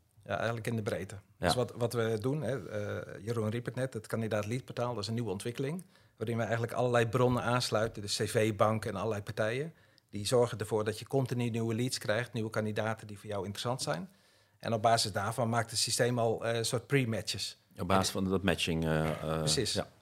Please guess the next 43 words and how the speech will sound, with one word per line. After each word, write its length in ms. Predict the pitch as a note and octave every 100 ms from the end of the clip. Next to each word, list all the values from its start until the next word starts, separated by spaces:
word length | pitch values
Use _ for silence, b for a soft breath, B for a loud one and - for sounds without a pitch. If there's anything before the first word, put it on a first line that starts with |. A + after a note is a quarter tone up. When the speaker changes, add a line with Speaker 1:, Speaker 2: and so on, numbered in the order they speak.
| -
Speaker 1:
En 240 | A#2+ A#2+
dat 160 | A#2+ -
zijn 180 | C3+ A#2+
dus 300 | A#2+ - -
dingen 280 | A#2 B2+ A#2+
die 100 | A#2
je 60 |
krijgt 220 | A2 A2 B2
aangereikt. 480 | C3+ C3+ G#2+ F#2
En 80 | A2
datzelfde 420 | G2+ - B2 A#2+
hebben 220 | A2+ A2+ A2
we 60 |
ook 80 | A2+
aan 120 | G#2
de, 160 | G#2 -
aan 120 | G2+
de 60 | G#2
klantkant, 460 | B2 D3 - D3
hè. 140 | D3+ D#3+
Dus 180 | A2 -
we 60 |
laten 260 | A2 G2+ A2
ook, 140 | -
eh, 80 | G2+
sales 300 | - B2+ -
leads 180 | C3+ -
zien. 240 | A#2+ C#3 _ _ -
Dus 220 | G#2 -
als 120 | G#2+
jij 80 | A#2
een 60 | A2+
kandidaat 500 | A#2+ A#2 A#2 A2+ B2
hebt, 260 | A#2 -
welke 520 | A2 A#2 A#2 A2 A2 G#2+
partijen 420 | - A#2+ A#2 G#2+
in 100 | A2+
jouw 180 | A#2 A#2
omgeving 720 | A2+ - A#2 B2 C3 C3+ C3+
zoeken 320 | - - C#3 A#2
dit 140 | A#2
soort 140 | A2+
mensen? 380 | B2 A2+ - G2